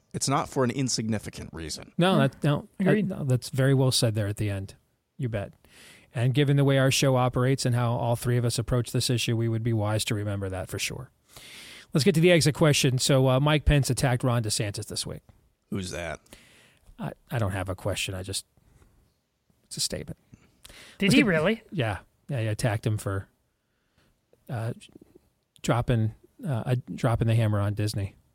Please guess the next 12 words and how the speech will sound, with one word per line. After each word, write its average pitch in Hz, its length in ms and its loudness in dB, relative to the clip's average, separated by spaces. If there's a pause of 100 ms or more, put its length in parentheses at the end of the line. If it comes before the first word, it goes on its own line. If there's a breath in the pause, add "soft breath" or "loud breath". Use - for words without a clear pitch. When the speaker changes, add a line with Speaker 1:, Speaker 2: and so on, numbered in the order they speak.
(360)
Speaker 2:
Said - 180 0
that's 117 180 0
not 117 240 0
limited 117 300 2
government 104 360 -4
conservatism. 110 580 -6
Speaker 3:
Oh, - 40 -14
my - 120 -16
gosh. - 420 -16 (400)
What? 196 240 -4 (1600 soft breath)
Speaker 2:
Mike 135 200 4
Pence, 135 420 2